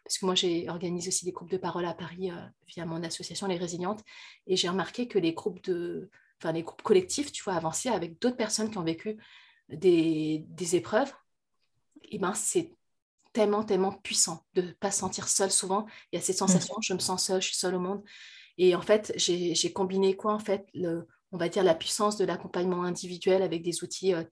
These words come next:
Speaker 1: thérapeutiques et, euh, la puissance du collectif aussi. Parce que ça va
Speaker 2: Mhm.
Speaker 1: plus loin que juste des groupes de parole, parce qu'en groupe de parole, les gens vont raconter leur histoire ou vont, bah, libérer leur parole. Mais en fait, moi, ce qui me passionne aujourd'hui, c'est d'accompagner sur un chemin de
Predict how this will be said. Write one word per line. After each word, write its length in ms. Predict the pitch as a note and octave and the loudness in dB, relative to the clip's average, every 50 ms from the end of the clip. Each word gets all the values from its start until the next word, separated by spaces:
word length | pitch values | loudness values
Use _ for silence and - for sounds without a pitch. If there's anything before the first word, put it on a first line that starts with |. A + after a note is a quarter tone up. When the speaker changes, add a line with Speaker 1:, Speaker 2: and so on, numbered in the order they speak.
| _ | _
Speaker 1:
thérapeutiques 680 | - G3 F3+ F3 E3 - F3 - - G#3 G#3+ - - - - - - - - - - - - _ - | -8 -6 -6 -4 -4 -6 -6 -8 -8 -10 -10 -12 -14 -16 -18 -20 -18 -18 -20 -20 -20 -20 -12 _ 6
et, 240 | G3 G3 G3 G3 F#3 | 8 10 10 10 10
euh, 100 | F3 F3 | 8 6
la 120 | F3 D#3+ | 4 4
puissance 320 | D#3 - - - A3+ A3+ G3 | 2 0 -2 0 0 0 0
du 140 | F#3+ F#3 | -2 0
collectif 560 | - - A3+ G3 F#3 F#3+ - - - G#3+ G#3 G#3+ | 6 8 10 10 10 8 4 -4 -4 -2 2 2
aussi. 320 | F#3 F#3+ - - G#3 A3+ G#3+ - _ _ _ _ _ _ _ _ _ _ - - | 2 4 2 0 -2 -4 -6 -8 _ _ _ _ _ _ _ _ _ _ -10 -4
Parce 120 | D#3+ E3 | 0 2
que 80 | E3 D#3+ | 4 4
ça 100 | C#3 E3 | 4 4
va 60 | D3+ | 2
Speaker 2:
Mhm. 80 | D3 - | 0 -2
Speaker 1:
plus 120 | - - | -4 0
loin 160 | G#3 G#3 G#3+ | 2 4 4
que 140 | A3 A3 G3+ | 4 2 0
juste 160 | F3+ G#3 G3 | -2 0 2
des 80 | - F#3+ | 2 2
groupes 300 | F3+ - - - - - | 2 2 -2 -8 -4 0
de 80 | - G3 | 0 0
parole, 320 | - F#3+ F3 F#3 G3 G3+ | 2 2 0 0 0 -2
parce 160 | G3+ F#3 - | -4 -6 -8
qu'en 140 | - - E3 | -8 -8 -8
groupe 180 | - F#3 E3+ - | -8 -8 -6 -6
de 40 | |
parole, 260 | F#3 F#3 F3 F3+ G3 G3 | -4 0 2 2 4 2
les 120 | F3 F3 | 2 0
gens 380 | F3+ F#3 F3+ F#3 F#3 F#3 - - | -4 -4 -4 -4 -6 -6 -10 -10
vont 220 | - - F3 F3 | -10 -10 -10 -8
raconter 360 | F3 - E3 - F3 - - F#3 | -6 -6 -6 -6 -2 2 4 6
leur 140 | F3+ F3 | 6 6
histoire 320 | F3+ F3+ - - G3 F#3+ F#3+ | 4 2 0 2 2 2 2
ou 80 | F3+ | 2
vont, 180 | E3 E3 E3 - - - - - - - _ _ - | -2 -6 -8 -10 -12 -16 -18 -18 -20 -20 _ _ -2
bah, 80 | D#3 | 0
libérer 320 | E3+ F#3 F#3 F3+ G3 G3 G#3 | 0 4 6 6 6 8 6
leur 160 | G3 F#3 F#3+ | 4 4 6
parole. 280 | - F3 F3 G#3 A3 G#3+ | 6 6 8 8 6 6
Mais 80 | G3 | 4
en 60 | E3+ | 0
fait, 260 | D3+ - F#3 F#3+ - - _ _ - | -2 -2 -2 -2 -4 -6 _ _ -4
moi, 160 | G3 F#3+ F#3+ | -2 0 0
ce 80 | F#3 - | 0 0
qui 80 | - | -2
me 60 | F#3 | -2
passionne 300 | - F3 E3+ - G#3+ G#3 | -2 -2 -2 -2 -2 -2
aujourd'hui, 260 | G3+ F#3 F#3+ F3+ F#3 G#3+ | 0 0 -2 -2 -2 -2
c'est 160 | G#3+ - D#3+ | -4 -4 -4
d'accompagner 460 | E3 F3 F3+ - - - F3 F#3+ G#3+ | -4 -4 -4 -4 -4 -4 -2 -2 -2
sur 160 | G#3+ - F#3 | -2 -2 -4
un 80 | E3 E3 | -4 -2
chemin 260 | - - - G3 G3+ | -2 -2 -2 -4 -6
de 240 | F#3 F3 - - | -6 -6 -8 -10